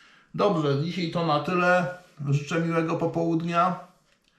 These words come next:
Przestrzegajmy przepisów w kraju, w którym się znajdujemy.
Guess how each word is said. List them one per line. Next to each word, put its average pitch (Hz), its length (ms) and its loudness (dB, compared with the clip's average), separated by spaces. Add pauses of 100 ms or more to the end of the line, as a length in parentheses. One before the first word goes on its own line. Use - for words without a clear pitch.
(1500)
Przestrzegajmy 139 800 0
przepisów 139 580 -6
w - 60 -20
kraju, 117 420 -2
w - 60 -16
którym 113 300 -12
się 127 140 -8
znajdujemy. 135 840 -4